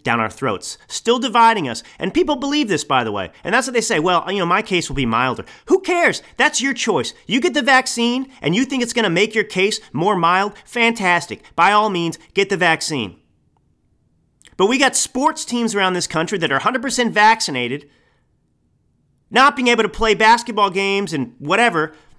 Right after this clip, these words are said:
because they're testing positive for covid. They're boosted, they've done everything, and they're testing positive, they're shutting down. What's the point? It doesn't work.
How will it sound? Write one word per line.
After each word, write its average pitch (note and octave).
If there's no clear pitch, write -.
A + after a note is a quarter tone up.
because G3+
they're G#3
testing G3
positive E3+
for F3+
covid. D#3+
They're D3+
boosted, A#3
they've D3+
done D#3+
everything, A3+
and C3+
they're D3
testing F#3+
positive, F3+
they're C#3
shutting F3
down. C#3
What's A#3
the -
point? G3
It D3
doesn't G#3
work. G3+